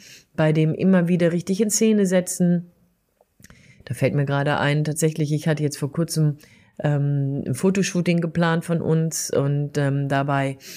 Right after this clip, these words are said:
ähm, wurde ich gebeten, dass ich mal ein, zwei Vorbilder meiner Fotografin an die Hand gebe. Und, ähm, dabei sprachen wir dann immer wieder so auch um das Posen, ne? Wie macht man das vor der Kamera und so weiter.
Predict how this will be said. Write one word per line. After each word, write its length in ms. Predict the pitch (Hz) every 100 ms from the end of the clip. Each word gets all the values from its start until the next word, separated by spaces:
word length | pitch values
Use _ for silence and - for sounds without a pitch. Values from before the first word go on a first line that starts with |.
| - - _ -
ähm, 460 | 135 139 139 139
wurde 260 | 139 147 143
ich 140 | 127
gebeten, 720 | 135 123 143 143 - 139 135
dass 200 | 135 127
ich 180 | 135 -
mal 260 | 135 127 113
ein, 180 | 123
zwei 260 | 123 131 127
Vorbilder 1080 | 131 - - - 175 180 147 139 135 123 120 - _ -
meiner 260 | 131 127
Fotografin 580 | 120 135 131 135 139 131
an 120 | 120
die 120 | 127 117
Hand 260 | 127 127
gebe. 460 | - 113 - - 139 _ - - - -
Und, 440 | - 151 156 - -
ähm, 500 | 135 139 143 143 143 -
dabei 420 | - 160 165 175
sprachen 460 | 170 165 170 214 208
wir 100 | 180
dann 460 | 160 156 156 151 -
immer 280 | - 220 190
wieder 220 | 208 196
so 160 | 160 -
auch 240 | 147 - -
um 200 | - 139
das 200 | 143 -
Posen, 560 | - 190 220 196 123
ne? 200 | 120 175
Wie 160 | 156 147
macht 240 | 143 -
man 100 | 117
das 120 | 123
vor 100 | 123
der 100 | 131
Kamera 520 | 127 139 139 127 135 131
und 120 | 131
so 140 | 131
weiter. 400 | 127 143 208 220